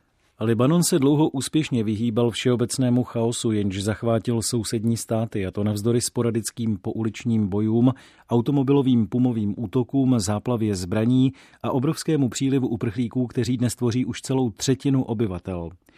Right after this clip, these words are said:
Islámský stát zatím v Libanonu neovládá žádné území, ale společně s frontou An-Nusra, odnoží Al-Kaidy, si vybudoval bašty v Syrských horách u východních libanonských hranic a téměř denně odtud podniká útoky do Libanonu.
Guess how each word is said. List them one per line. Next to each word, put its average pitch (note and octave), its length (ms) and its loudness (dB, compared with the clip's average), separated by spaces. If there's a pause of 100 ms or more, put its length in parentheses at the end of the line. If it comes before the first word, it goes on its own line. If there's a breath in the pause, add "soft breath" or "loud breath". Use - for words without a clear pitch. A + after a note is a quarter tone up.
(500 loud breath)
Islámský C#3+ 540 0
stát B2 360 0
zatím A#2+ 560 0
v - 20 0
Libanonu C3 460 2
neovládá B2 680 0
žádné A2 480 -2
území, G2+ 560 -4
ale G2+ 180 -2
společně C#3 460 -2
s - 80 -4
frontou B2 440 0
An-Nusra, A2+ 760 -2
odnoží G#2+ 480 -4
Al-Kaidy, A2+ 480 0 (480 loud breath)
si B2+ 200 2
vybudoval D3 480 2
bašty A#2 380 -4
v - 60 -10
Syrských B2+ 440 -2
horách A2 380 -2
u A#2+ 140 -2
východních A#2 600 0
libanonských A2+ 680 -2
hranic A2 340 2 (500 loud breath)
a A#2+ 80 0
téměř C#3+ 400 2
denně B2 360 2
odtud B2 420 -4
podniká B2 480 0
útoky A#2 440 -4
do A2+ 160 0
Libanonu. F2+ 500 -2